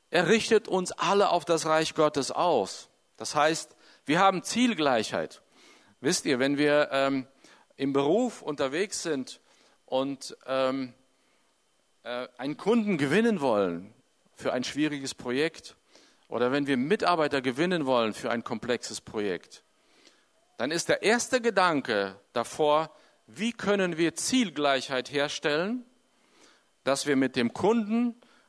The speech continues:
dass wir mit dem Mitarbeiter ein gemeinsames Ziel anstreben und umsetzen. Der Heilige Geist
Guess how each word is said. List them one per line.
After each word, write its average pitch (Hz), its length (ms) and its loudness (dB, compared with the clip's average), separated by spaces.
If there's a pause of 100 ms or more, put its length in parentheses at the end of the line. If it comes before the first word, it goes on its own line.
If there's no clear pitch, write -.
dass 110 240 -6
wir 123 80 0
mit 117 200 -2
dem 117 160 0
Mitarbeiter 160 840 -2 (500)
ein 135 200 -2
gemeinsames 143 720 -2
Ziel 135 380 -6 (240)
anstreben 117 640 -6
und 110 100 -10
umsetzen. 95 680 -10 (2500)
Der - 140 -6
Heilige 107 340 0
Geist 131 640 -2